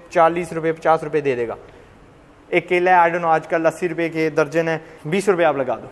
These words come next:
बीस रुपये का केला, कोई, यानी there's a lot of people Pakistan में जो health conscious है। मैं पैकेट लूँ crisps का, अ, जिसको चिप्स हम लोग कहते हैं, लेस का लूँ एक पैकेट या ये ले लूँ, and they will, there are many people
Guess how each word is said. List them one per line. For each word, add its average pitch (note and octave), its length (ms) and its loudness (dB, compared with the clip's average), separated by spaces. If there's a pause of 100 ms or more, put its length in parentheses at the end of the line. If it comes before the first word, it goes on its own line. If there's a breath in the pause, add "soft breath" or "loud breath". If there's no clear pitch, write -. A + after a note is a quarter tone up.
बीस E3 160 -6
रुपये D#3+ 160 -4
का C#3+ 100 -4
केला, B2+ 240 -6
कोई, F3 400 0 (440)
यानी G#3 200 2
there's F#3+ 220 2
a F#3+ 40 6
lot G3 140 6
of G#3+ 80 -2
people G#3+ 220 -6
Pakistan G3+ 340 0
में G3+ 80 -4
जो F#3+ 100 -2
health E3+ 340 -2
conscious C#3+ 380 -8
है। B2 120 -8 (120)
मैं E3 220 0
पैकेट F3 480 0
लूँ G3 140 -4
crisps - 420 -6
का, - 400 0 (360)
अ, D3+ 120 -2
जिसको D3 240 -10
चिप्स G3+ 300 -6
हम G3 100 0
लोग F#3+ 160 -2
कहते F3+ 220 -2
हैं, E3+ 60 -4
लेस E3+ 180 0
का A3 100 2
लूँ G#3 200 0
एक F3+ 60 -6
पैकेट F3 480 -2
या E3+ 100 4
ये E3+ 240 -2
ले D3 140 -4
लूँ, C3+ 120 -8
and D#3 160 -4
they F#3 100 4
will, F#3+ 160 2
there D#3+ 320 -4
are E3+ 60 -8
many F#3 220 -4
people G3 240 -4